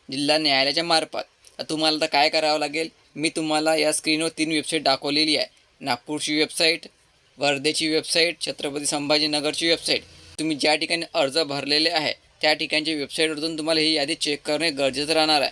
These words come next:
अजून प्रत्येक दिवशी एक वेळा तरी या साईटला तुम्हाला भेट देत राहणे गरजेचं राहणार आहे. मला माहीत पडलं तर मी व्हिडिओ बनवून तुमच्यापर्यंत पोहोचेलच, पण तुमचं पण काम आहे की वेळोवेळी साईटला भेट देत राहणे गरजेचं राहणार आहे. तुम्ही वेळोवेळी साईटला भेट देत राहा, तीन ठिकाणी तुम्हाला आपली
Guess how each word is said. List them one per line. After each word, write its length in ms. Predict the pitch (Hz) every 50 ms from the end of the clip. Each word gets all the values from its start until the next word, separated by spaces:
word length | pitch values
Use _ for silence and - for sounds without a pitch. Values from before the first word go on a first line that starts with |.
| - -
अजून 180 | 135 151 165 160
प्रत्येक 380 | - 147 135 - 175 160 147
दिवशी 240 | 147 151 139 - - -
एक 220 | 180 170 143 -
वेळा 140 | 151 156 156 135
तरी 160 | 160 160 180 196 - _ _ _ -
या 140 | 135 147 156
साईटला 300 | - 151 139 135 143 156
तुम्हाला 280 | - 156 147 156 151
भेट 240 | 135 107 135 127 131
देत 200 | 143 156 151 131
राहणे 260 | 143 139 131 139 156 156
गरजेचं 520 | 135 139 135 120 107 139 127 127 170 196
राहणार 260 | 185 160 156 156 151
आहे. 100 | 135 127 - - - - - -
मला 280 | 110 127 135 147 151
माहीत 180 | 147 151 151 151 - -
पडलं 240 | 160 156 160 165 160
तर 40 | 156
मी 220 | 147 147 151 156 156
व्हिडिओ 300 | 147 147 139 151 156 147
बनवून 180 | 156 156 147
तुमच्यापर्यंत 400 | 143 139 139 151 139 151 151 151
पोहोचेलच, 520 | 160 - 160 165 160 170 165 135 120 - - - - - _
पण 100 | - 139 139 -
तुमचं 260 | 151 147 139 - 160
पण 200 | 147 160 160 151
काम 280 | - 147 139 139 147
आहे 100 | 151 156
की 160 | 143 170 170 160
वेळोवेळी 440 | 143 139 143 147 151 147 147 160 320 - - - - - -
साईटला 260 | - 139 131 139 156
भेट 260 | 151 143 135 135 135 135
देत 240 | 156 156 151 -
राहणे 260 | 143 139 135 139 156 156
गरजेचं 480 | 135 135 131 123 - 135 135 - -
राहणार 280 | 160 165 160 156 143 127
आहे. 340 | 123 - - - - - -
तुम्ही 160 | 151 147 151
वेळोवेळी 240 | 143 143 151 156 147
साईटला 300 | - - 135 - 151 147
भेट 240 | 135 151 160 156
देत 180 | 156 160 151 117
राहा, 120 | 131 131 - - - -
तीन 140 | - 147 151
ठिकाणी 280 | 143 151 139 151 156 151 139
तुम्हाला 300 | 151 139 147 147 151 147
आपली 280 | 139 - 156 170 214